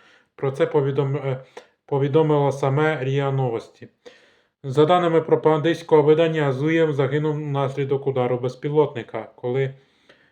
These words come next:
виконував, виконував журналістське с-, завдання.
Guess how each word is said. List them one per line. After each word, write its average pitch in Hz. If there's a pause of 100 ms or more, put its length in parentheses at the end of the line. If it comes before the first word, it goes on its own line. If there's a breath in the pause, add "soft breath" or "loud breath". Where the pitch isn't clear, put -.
(160 soft breath)
виконував, 135 (540 soft breath)
виконував 131
журналістське 127
с-, -
завдання. 131